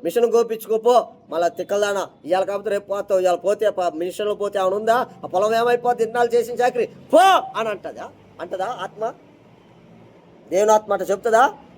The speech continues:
ఏం చెప్తుంది? "ఈరోజు నా దినము, ఇది పునరుత్థాన దినము, ఇది విశ్రాంతి దినము, ఈరోజు వ్రత దినము, లేదా ఈరోజు ప్రత్యేకించబడిన కూడిక,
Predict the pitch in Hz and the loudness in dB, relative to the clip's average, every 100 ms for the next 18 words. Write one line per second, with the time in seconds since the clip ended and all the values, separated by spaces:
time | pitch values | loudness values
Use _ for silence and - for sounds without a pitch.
0 | - - - - - 214 262 269 277 285 | -20 -20 -20 -12 -2 2 4 6 4 6
1 | 294 277 254 - - - - - _ - | 6 4 2 -8 -20 -20 -20 -20 _ -20
2 | _ _ _ _ _ _ _ _ 160 220 | _ _ _ _ _ _ _ _ -4 4
3 | 247 269 269 262 247 262 285 277 277 254 | 6 6 4 2 2 4 6 8 8 8
4 | - - _ - 202 - 240 277 277 277 | 2 -14 _ -10 -8 -4 0 0 2 2
5 | 285 277 285 277 277 214 - _ - 226 | 2 2 0 4 4 4 -6 _ -8 -6
6 | 247 254 269 285 285 277 277 277 262 - | -6 -4 -4 -4 0 0 2 2 0 -2
7 | - 165 247 277 262 220 233 277 285 285 | -10 -2 4 4 4 -2 0 0 0 2
8 | 277 269 220 - 175 247 262 247 247 269 | 4 4 2 -8 -4 0 2 2 4 4
9 | 262 247 240 285 285 285 277 285 277 285 | 4 -2 2 4 4 2 -2 2 2 2
10 | 269 240 - _ - 269 311 311 311 320 | 0 -2 -6 _ -10 -4 -4 2 4 6
11 | 302 | 4